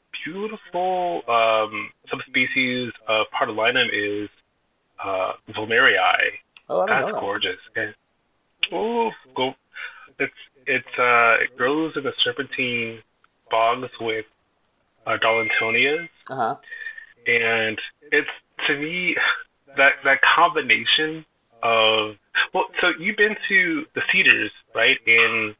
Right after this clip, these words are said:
Speaker 1: Sonoma County,
Speaker 2: Yeah.
Speaker 1: right, where there's tons and tons of, like, azaleas and the serpentine, and the dominant tree is, I think,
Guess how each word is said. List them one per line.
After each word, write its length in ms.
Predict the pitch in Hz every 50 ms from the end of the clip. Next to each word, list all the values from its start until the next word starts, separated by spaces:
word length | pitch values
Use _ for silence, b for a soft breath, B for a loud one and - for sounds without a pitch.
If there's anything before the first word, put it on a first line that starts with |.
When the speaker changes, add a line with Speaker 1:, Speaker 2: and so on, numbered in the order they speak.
| _ _ _ _ _ _ _ _ _ _ _ _ _ - - -
Speaker 1:
Sonoma 180 | - 135 123 120 - -
County, 420 | 127 123 113 101 95 98 104 107
Speaker 2:
Yeah. 160 | - 131 104 - -
Speaker 1:
right, 220 | 104 101 104 107
where 120 | 107 107 104
there's 280 | 107 104 104 104 101 - - - _ _ _ _ _ _ _ _ _ _ _ _ _ _ - - - 156
tons 240 | 156 160 160 151 143
and 80 | 139 - -
tons 200 | 139 135 131 123
of, 160 | 120 113 107
like, 160 | 113 110 -
azaleas 840 | 113 104 101 - 113 110 110 110 110 110 110 110 110 110 107 107 107 -
and 160 | 98 98 101 98 _ B B B B B B
the 60 | - - -
serpentine, 1000 | 139 - - 107 - - - 135 127 127 123 120 120 120 117 117 113 113 113 107 - _ _ _ b b b _ _ _ -
and 560 | 107 107 107 104 104 104 101 101 101 101 98
the 180 | 110 104 104 101 101 -
dominant 380 | 117 113 113 117 117 110 104 - - -
tree 400 | - 117 117 113 113 110 110 107
is, 560 | 104 104 104 104 104 101 101 101 101 101 98 - _ _ _ _ _ _ _ _ _ _ _ _ _ _ -
I 60 | -
think, 140 | - 123 -